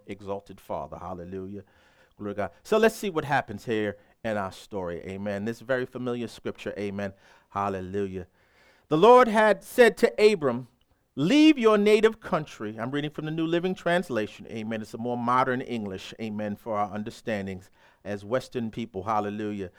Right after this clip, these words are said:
The Lord had said to Abram, "Leave your native country, your relatives, and your father's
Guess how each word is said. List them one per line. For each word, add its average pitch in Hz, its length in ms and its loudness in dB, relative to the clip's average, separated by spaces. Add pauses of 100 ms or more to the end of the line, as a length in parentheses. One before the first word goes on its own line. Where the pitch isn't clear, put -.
(300)
The 160 100 4
Lord 269 280 12
had 233 180 6
said 226 280 4
to 170 280 2
Abram, 156 240 0
"Leave 220 260 -2
your 226 140 4
native 208 380 6
country, 131 400 -4
your 165 180 0
relatives, 160 640 0 (360)
and 160 180 0
your 156 160 4
father's 185 840 0